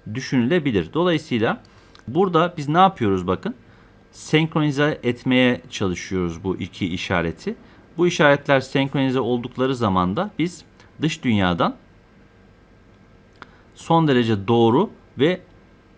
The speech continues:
birbiriyle tamamen eş biçimde çalışan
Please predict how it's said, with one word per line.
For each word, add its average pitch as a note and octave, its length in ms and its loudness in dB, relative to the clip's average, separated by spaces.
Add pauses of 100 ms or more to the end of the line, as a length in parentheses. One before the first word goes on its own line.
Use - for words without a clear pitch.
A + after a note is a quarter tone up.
(1080)
birbiriyle C3 680 2
tamamen C3 460 2
eş C#3+ 280 -2
biçimde G2+ 360 -4
çalışan C#3 500 -4